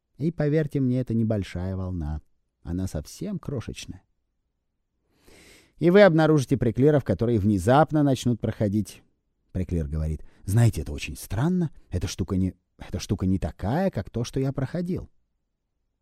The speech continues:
Она другая». Хорошо, ну а чем она другая?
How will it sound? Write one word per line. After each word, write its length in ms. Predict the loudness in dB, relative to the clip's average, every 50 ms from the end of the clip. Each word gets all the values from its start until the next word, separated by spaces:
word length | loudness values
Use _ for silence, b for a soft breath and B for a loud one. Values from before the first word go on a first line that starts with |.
| _ _ _ _ _ _ _ _ _ _
Она 260 | 2 4 4 6 4 4
другая». 460 | 2 0 4 4 6 6 4 4 0 -4 -12 _ _ _ _ _ _ _ _ _ _ _ _ _ B B B B B B B B B B
Хорошо, 360 | 2 4 6 6 6 6 4
ну 160 | 4 4 4
а 100 | 4 2
чем 220 | 4 4 4 4 4
она 160 | 2 2 0
другая? 380 | -4 -6 -8 -8 -10 -10 -12